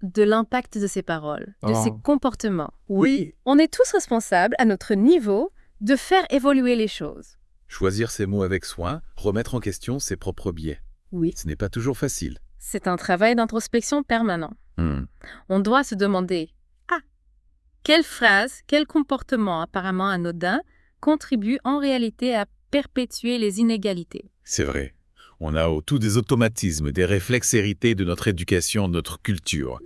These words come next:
Speaker 1: Ouais.
Speaker 2: Pas facile de prendre du recul.
Speaker 1: Justement,
Speaker 2: Bien.
Speaker 1: c'est un effort conscient, une remise en question permanente.
Speaker 2: D'accord.
Speaker 1: Par exemple, comment réagissons-nous face à une femme qui réussit ?
Speaker 2: Hmm.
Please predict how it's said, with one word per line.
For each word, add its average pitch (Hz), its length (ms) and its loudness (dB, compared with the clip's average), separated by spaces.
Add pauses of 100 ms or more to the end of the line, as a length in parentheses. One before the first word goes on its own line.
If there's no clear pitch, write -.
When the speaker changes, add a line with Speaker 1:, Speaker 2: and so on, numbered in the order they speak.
Speaker 1:
Ouais. 214 240 2 (120)
Speaker 2:
Pas 147 100 0
facile 151 320 -2
de 110 80 2
prendre 110 240 -2
du 98 100 0
recul. 85 460 -4 (380)
Speaker 1:
Justement, 302 460 0
Speaker 2:
Bien. 131 140 -2 (280)
Speaker 1:
c'est 294 280 2
un 277 240 4
effort 262 280 0
conscient, 196 480 -2
une 190 160 2
remise 240 300 4
en 247 60 2
question 226 300 -4
permanente. 170 640 -4
Speaker 2:
D'accord. 98 300 -4 (320)
Speaker 1:
Par 254 120 4
exemple, 226 400 2 (280)
comment 311 300 8
réagissons-nous 254 840 2
face - 320 0
à - 80 -4
une 196 100 2
femme 240 300 2
qui 233 140 -4
réussit ? 247 400 -6 (480)
Speaker 2:
Hmm. 151 300 2